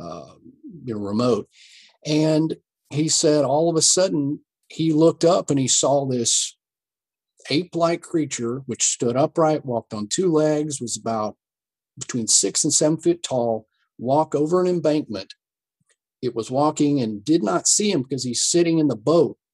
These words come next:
quiet, 'cause he's fishing. The thing just walked up, and it was about sixty feet from him. It walked up and over an embankment and disappeared. And of course, this guy just,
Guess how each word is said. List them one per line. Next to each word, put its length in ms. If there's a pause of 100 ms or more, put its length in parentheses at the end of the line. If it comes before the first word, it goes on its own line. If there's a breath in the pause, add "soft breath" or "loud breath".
(120)
quiet, 580
'cause 140
he's 180
fishing. 500 (420)
The 100
thing 360
just 280
walked 420
up, 260 (120)
and 100
it 60
was 120
about 300
sixty 540
feet 400
from 220
him. 100 (380)
It 100
walked 320
up 280 (100)
and 240
over 300
an 80
embankment 680 (720)
and 640 (100)
disappeared. 760 (100)
And 100
of 120
course, 500 (220)
this 180
guy 420
just, 560